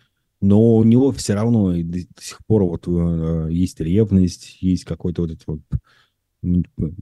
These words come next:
у него пр-, проявляется это, что и как будто бы мы, якобы мы, э, Софии уделяем больше внимания, чем ему. Хотя это не так, но м-, мы уделяем больше, потому что она, ну, м, э, она малыш, она маленькая.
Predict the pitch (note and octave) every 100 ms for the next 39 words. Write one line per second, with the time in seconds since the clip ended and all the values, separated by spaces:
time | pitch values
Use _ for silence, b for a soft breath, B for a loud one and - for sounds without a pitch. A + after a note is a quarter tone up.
0 | - D2+ F2+ F#2+ E2+ F2+ F2 - F#2 F2+
1 | F#2+ F#2 F2 - E2+ - - F2 F2 -
2 | D#2 - D#2+ - G#2+ G2 F#2 F#2 F2+ F2
3 | F2 E2+ F#2+ G2 F#2+ F2 F#2 F#2+ F#2 E2+
4 | - _ _ _ E2+ F2 F2 E2+ - F2+
5 | - G2+ F#2 E2+ F2+ F2+ F2 E2+ G2 F#2
6 | F#2 F2+ F#2 F2 F2+ F2 - F#2 F#2 E2+
7 | F2+ F#2 F#2+ F2+ E2+ F2 F#2 - _ _
8 | - - G2+ G2 G2 F#2+ D3+ - F#2 F#2+
9 | F#2+ - G#2+ A2+ G#2 G#2+ A2+ G2 G2 D#3+
10 | G3 - E2+ F#2 - F#2+ G#2+ G2 F#2+ A2+
11 | G2+ E2 _ F2 - F#2+ F#2 G2 F#2+ F#2+
12 | C3 G2 - - F2 F2+ G#2+ F2 D#2 D#2
13 | D2